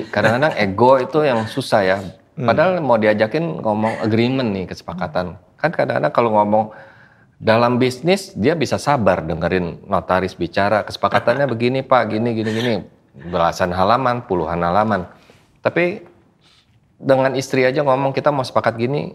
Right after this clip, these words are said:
Speaker 1: udah marah dulu. Itu
Speaker 2: Iya.
Speaker 1: biasanya kendala.
Speaker 2: Iya.
Speaker 1: Egonya.
Speaker 2: Iya.
Speaker 1: Nggak sabar, terus pengen,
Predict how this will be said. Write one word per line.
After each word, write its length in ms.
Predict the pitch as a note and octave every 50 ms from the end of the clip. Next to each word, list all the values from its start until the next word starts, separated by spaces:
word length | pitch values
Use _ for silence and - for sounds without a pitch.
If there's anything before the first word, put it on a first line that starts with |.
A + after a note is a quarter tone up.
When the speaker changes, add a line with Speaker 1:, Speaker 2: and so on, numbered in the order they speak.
| - -
Speaker 1:
udah 180 | - - F2+ F2+
marah 260 | E2+ E2 E2 F2 F#2+
dulu. 440 | G2 G2+ G2 F#2 F#2 F2+ E2+ E2+ -
Itu 200 | - F2 F2+ B2+
Speaker 2:
Iya. 60 | B2
Speaker 1:
biasanya 280 | G#2 F#2 - G#2 G#2 G2+
kendala. 380 | F#2 D#2+ D#2 D2 D2 C#2+ D2 - - - _
Speaker 2:
Iya. 180 | - F2 E2+ D#2 D#2+ E2
Speaker 1:
Egonya. 560 | F#2 F2+ F#2 A2 G#2+ G2+ G2+ G2 F#2 F2+ E2 D#2 C#2+ - - -
Speaker 2:
Iya. 200 | - - G2+ F#2+ - - - _ _ _
Speaker 1:
Nggak 200 | - E2 D#2+ D#2
sabar, 440 | - E2 D#2+ D#2+ D#2 E2+ D#2+ D#2 D#2 D2+
terus 200 | - - A#2 -
pengen, 520 | - - F#2+ F2 E2 E2+ E2+ E2+ E2+ E2